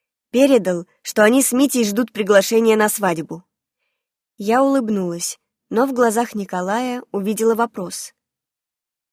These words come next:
«Что-то случилось?» — спросил он, вглядываясь в мое лицо.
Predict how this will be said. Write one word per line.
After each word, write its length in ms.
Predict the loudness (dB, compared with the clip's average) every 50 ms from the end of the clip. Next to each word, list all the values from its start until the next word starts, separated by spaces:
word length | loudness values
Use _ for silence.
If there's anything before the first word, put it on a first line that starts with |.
| _ _
«Что-то 380 | -20 -18 -10 -10 -8 -8 -6 -8
случилось?» — 720 | -8 -8 -8 -8 -6 -4 -4 -4 -4 -4 -6 -10 -12 -12 _ _ _ _ _ _ _ _ _ -20
спросил 460 | -16 -8 -6 -4 -4 -4 -4 -2 -2 -2
он, 140 | 0 -2
вглядываясь 600 | -2 -2 0 0 0 0 0 0 -2 -2 -4 -4
в 60 | -6 -4
мое 200 | -4 -2 -2 -4
лицо. 520 | -4 -6 -6 -8 -12 -12 -12 -14 -16 -18